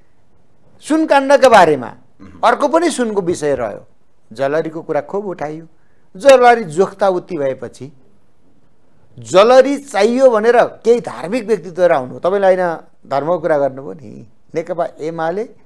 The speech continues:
Speaker 1: धार्मिक सम्मानको पक्षमा छ, समधर्मको पक्षमा छ।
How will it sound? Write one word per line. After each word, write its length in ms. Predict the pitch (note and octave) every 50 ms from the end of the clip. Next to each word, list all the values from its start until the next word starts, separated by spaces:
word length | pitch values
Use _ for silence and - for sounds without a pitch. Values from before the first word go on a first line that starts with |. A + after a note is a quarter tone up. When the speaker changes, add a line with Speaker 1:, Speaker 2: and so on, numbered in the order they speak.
| _ _ - - - - - - - -
Speaker 1:
धार्मिक 580 | G2 G#2 B2+ C#3 D3+ E3+ F#3 G3+ G#3 G3+ - -
सम्मानको 680 | - - - E3 F3 E3+ E3+ F3 F3+ F#3+ G3 G3 F3 E3+
पक्षमा 460 | - - - - - A2+ G#2 F2+ F2
छ, 100 | F#2+ - - - - - - - - _ - -
समधर्मको 580 | F#3 G3+ G3+ G3+ F#3+ D#3+ D3+ D3 C#3+ C#3+ B2 C3+
पक्षमा 440 | B2+ - - - - - - E2 E2+
छ। 100 | -